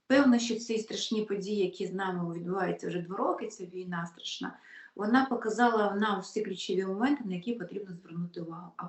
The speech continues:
перш за все, я вважаю, що це повинна бути повна реорганізація суспільства і, звичайно ж, законів,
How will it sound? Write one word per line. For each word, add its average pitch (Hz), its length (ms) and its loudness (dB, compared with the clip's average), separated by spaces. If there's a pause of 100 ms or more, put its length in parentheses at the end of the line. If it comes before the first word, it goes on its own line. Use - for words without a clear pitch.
перш 285 220 0
за 254 60 -4
все, - 220 -12
я 233 140 -4
вважаю, 214 420 -4
що - 160 -10
це - 160 -8
повинна 190 460 -6
бути 175 400 -8
повна 220 360 -4
реорганізація 175 880 -6 (460)
суспільства - 1080 -2
і, 226 420 4
звичайно 214 600 2
ж, 165 140 -6
законів, 214 840 0